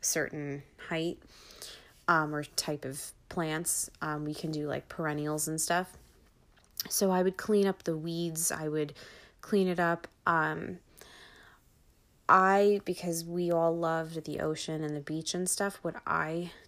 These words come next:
did last summer is I collected a bunch of, uh, seashells, and I actually, <laughs> it's cute, um,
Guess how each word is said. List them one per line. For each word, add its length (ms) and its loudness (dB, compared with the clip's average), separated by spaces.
did 340 2
last 340 -2
summer 360 0
is 220 -2
I 100 -4
collected 520 -2
a 60 -2
bunch 320 -6
of, 340 -6
uh, 180 -4
seashells, 880 -2
and 600 0
I 360 2
actually, 840 0
<laughs> 40 -12
it's 200 -6
cute, 540 -2
um, 520 -8